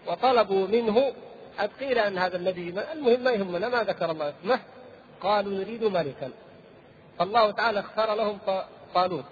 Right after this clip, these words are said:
خلاص، طالوت ملك. <laughs> فاختار، فطالوت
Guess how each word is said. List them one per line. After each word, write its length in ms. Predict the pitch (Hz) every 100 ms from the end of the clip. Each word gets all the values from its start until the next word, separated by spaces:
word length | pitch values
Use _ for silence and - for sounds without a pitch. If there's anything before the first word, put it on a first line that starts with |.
| 147
خلاص، 180 | 123 - 131 120 170
طالوت 240 | 185 185 -
ملك. 240 | 165 151 - - - - - - - -
<laughs> 560 | - - - - -
فاختار، 420 | 175 165 - 196 - -
فطالوت 580 | 196 208 214 214 269